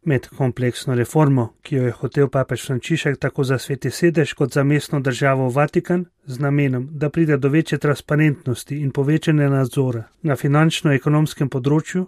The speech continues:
je Sveti oče odobril novi statut Službe za finančne informacije, ki se po novem imenuje Nadzorna in informativna finančna služba. Revizija statuta je bila potrebna zaradi tega, da so v posodobljenem statutu tudi naloge zaupane asifu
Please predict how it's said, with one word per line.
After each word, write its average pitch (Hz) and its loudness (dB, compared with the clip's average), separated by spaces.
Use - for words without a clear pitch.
je 151 -2
Sveti 147 -4
oče 165 2
odobril 151 2
novi 175 2
statut - -6
Službe 180 -2
za 151 -4
finančne 165 -2
informacije, 139 -6
ki 165 0
se 147 -4
po 147 0
novem 180 2
imenuje 151 4
Nadzorna 175 2
in 165 -2
informativna 156 0
finančna 165 0
služba. 123 -8
Revizija 127 0
statuta 165 -2
je 151 4
bila 143 0
potrebna 151 -2
zaradi 131 -4
tega, 165 0
da 156 0
so 175 0
v 143 2
posodobljenem 165 2
statutu 165 -2
tudi 175 0
naloge 160 2
zaupane 160 0
asifu 165 -4